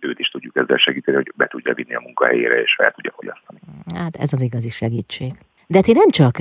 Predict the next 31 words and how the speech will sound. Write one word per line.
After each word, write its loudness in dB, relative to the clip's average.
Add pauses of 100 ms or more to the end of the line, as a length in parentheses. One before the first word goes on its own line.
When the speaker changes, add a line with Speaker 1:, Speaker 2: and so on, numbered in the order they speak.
(160)
Speaker 2:
karácsonykor, 4
karácsony 2
környékén 2 (440)
vagytok 0
ezen, 2
hanem 0
az 0
év 2 (300)
más 0
többi 2
napján 0
is. -2 (240)
De -2
annak 2
idején 4
mi 2
célból 2
hoztad -2
létre -6 (380)
a -2
Budapest 2
Bike -2
Mafiát? 0
Mi 4
volt 6
a 2
fejedben? 4
Hát 4
nyilván 4
a 4
segítőkészség. -6